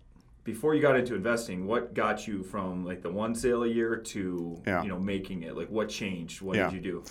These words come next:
Speaker 2: So I think there are four things that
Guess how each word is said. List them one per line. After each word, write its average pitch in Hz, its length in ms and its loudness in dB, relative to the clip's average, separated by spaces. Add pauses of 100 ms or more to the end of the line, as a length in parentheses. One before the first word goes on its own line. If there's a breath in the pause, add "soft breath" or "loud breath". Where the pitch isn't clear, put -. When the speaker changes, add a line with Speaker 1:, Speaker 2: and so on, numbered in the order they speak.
(240 loud breath)
Speaker 2:
So 120 540 8 (160)
I 123 580 8
think 113 340 4
there 107 300 6
are 98 560 4 (260)
four 123 600 2
things 95 760 0
that 90 680 2